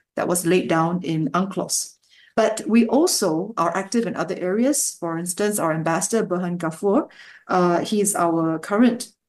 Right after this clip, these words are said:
permanent representative to the U N in New York. Um, he has been chairing the U N Open-Ended Working Group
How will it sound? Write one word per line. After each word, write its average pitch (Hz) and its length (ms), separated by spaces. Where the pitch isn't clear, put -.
permanent 208 360
representative 165 1000
to 165 120
the 165 120
U 180 160
N 185 160
in 156 120
New 196 160
York. 202 400
Um, 165 240
he 202 380
has 180 200
been 170 160
chairing 240 440
the 156 100
U 175 40
N 180 140
Open-Ended 165 520
Working 190 420
Group - 260